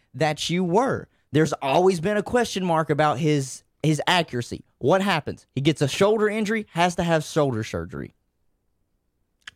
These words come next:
That's already a big red flag for somebody who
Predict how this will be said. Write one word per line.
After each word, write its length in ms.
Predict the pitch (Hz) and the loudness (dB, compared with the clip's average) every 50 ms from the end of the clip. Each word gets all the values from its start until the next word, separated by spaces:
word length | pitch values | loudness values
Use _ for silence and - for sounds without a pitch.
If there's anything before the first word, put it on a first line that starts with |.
| _ _ _ _ _ | _ _ _ _ _
That's 260 | - 156 208 247 240 269 | 0 2 2 2 2 2
already 460 | 240 226 226 214 220 226 214 196 185 | 2 2 2 2 0 0 0 0 0
a 80 | 170 | 0
big 460 | 156 127 113 - 185 196 196 190 165 151 | 0 0 2 4 4 4 4 2 -2 -4
red 400 | 139 127 151 165 175 185 156 - | -4 -2 0 0 0 -2 -2 -6
flag 520 | - 170 165 160 147 135 127 127 127 - _ _ _ _ _ _ | -6 -2 0 0 0 0 0 -2 -4 -8 _ _ _ _ _ _
for 120 | - 151 | -2 -2
somebody 520 | 135 - - 202 196 190 170 175 170 165 156 | -2 0 0 0 0 2 2 2 2 2 0
who 220 | 151 180 170 - | -2 -2 -4 -4